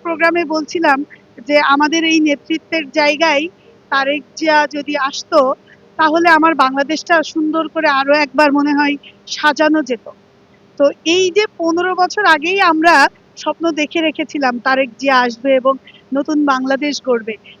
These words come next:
বর্তমানে তার আশা এবং তার যে প্ল্যান এবং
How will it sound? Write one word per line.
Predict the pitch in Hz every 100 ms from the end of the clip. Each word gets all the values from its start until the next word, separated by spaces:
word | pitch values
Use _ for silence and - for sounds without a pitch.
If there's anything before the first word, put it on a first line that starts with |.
| _ 196
বর্তমানে | 254 254 - 359 359 359 349 330 330 - - _ -
তার | 277 294 339
আশা | 277 294 359 349
এবং | 311 302 311
তার | - 294 294 302
যে | 233 330
প্ল্যান | - 294 285 285 294
এবং | 269 285